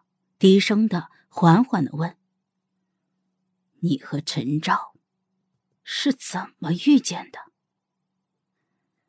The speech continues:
六年前，我十一岁的时候，是周国最尊贵的女子，因为我的父母把我捧在掌心。有一天，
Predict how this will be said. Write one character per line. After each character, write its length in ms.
六 200
年 220
前， 460
我 220
十 200
一 180
岁 220
的 80
时 160
候， 280
是 180
周 280
国 320
最 320
尊 240
贵 160
的 80
女 260
子， 220
因 160
为 200
我 180
的 80
父 240
母 280
把 140
我 120
捧 320
在 160
掌 240
心。 360
有 160
一 140
天， 380